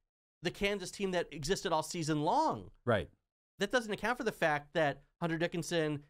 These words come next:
Speaker 1: and Kevin McCullough are, are injured, and we don't know what kind of
Speaker 2: Now,
Speaker 1: shape they'll be in.
Speaker 2: the, the latest reports are they're supposed to be back for tournament time, but we, we can't be sure, and we can't be sure how it's gonna affect the
Speaker 1: And in
Speaker 2: team.
Speaker 1: what shape, it-, right.
Speaker 2: But
Speaker 1: So
Speaker 2: Jordan, let me, let me tell you,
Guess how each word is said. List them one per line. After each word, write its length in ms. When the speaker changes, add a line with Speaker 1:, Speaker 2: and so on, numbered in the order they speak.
Speaker 1:
and 80
Kevin 180
McCullough 280
are, 340
are 240
injured, 400
and 100
we 80
don't 160
know 80
what 220
kind 180
of 60
Speaker 2:
Now, 80
Speaker 1:
shape 160
they'll 100
be 140
in. 140
Speaker 2:
the, 160
the 100
latest 240
reports 260
are 40
they're 100
supposed 240
to 60
be 100
back 260
for 120
tournament 400
time, 180
but 140
we, 140
we 140
can't 280
be 80
sure, 260
and 80
we 80
can't 180
be 100
sure 160
how 60
it's 120
gonna 180
affect 260
the 80
Speaker 1:
And 120
in 60
Speaker 2:
team. 40
Speaker 1:
what 160
shape, 260
it-, 120
right. 260
Speaker 2:
But 80
Speaker 1:
So 80
Speaker 2:
Jordan, 220
let 100
me, 100
let 120
me 40
tell 140
you, 180